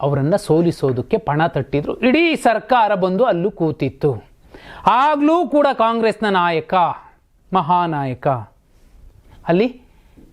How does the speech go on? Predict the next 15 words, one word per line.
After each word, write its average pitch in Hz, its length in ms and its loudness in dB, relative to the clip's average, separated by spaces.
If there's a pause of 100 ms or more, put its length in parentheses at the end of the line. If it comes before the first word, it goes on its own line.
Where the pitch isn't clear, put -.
(300)
ಕೈ 233 300 2
ಜೋಡಿಸಿದ್ರು 220 760 0
ಅನ್ನುವಂತಹ 175 680 -2
ಒಂದು 196 260 0
ಸ್ಫೋಟಕ 240 760 -2
ಹಿನ್ನೆಲೆಯನ್ನ 214 800 0 (1200)
ಕನ್ನಡದ 190 300 2
ಖಾಸಗಿ 190 460 0
ವಾಹಿನಿಗೆ 180 480 2
ಕೊಟ್ಟಂತಹ 160 480 -2
ಒಂದು 185 220 0
ಸಂದರ್ಶನದಲ್ಲಿ 170 800 0
ರಾಜಣ್ಣ 143 400 0
ಅವರು 135 180 -2
ಹೇಳಿರುವಂಥದ್ದು. 147 840 -2